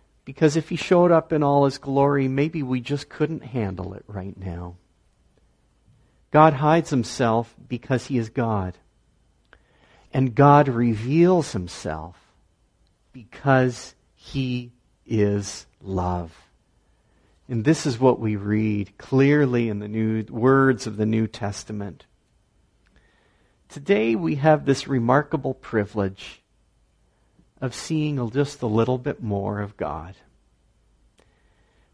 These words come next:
We may say, "Oh Lord, show me more.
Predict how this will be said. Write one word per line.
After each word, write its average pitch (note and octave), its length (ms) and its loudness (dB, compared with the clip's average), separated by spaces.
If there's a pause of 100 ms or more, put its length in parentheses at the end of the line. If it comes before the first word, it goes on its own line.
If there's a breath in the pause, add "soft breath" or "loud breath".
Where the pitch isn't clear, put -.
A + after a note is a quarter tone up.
(120)
We C#3 140 4
may C3+ 400 4
say, A#2 600 -8
"Oh C3+ 180 -2
Lord, C#3 380 4
show C#3+ 300 4
me D3 140 0
more. A2+ 500 0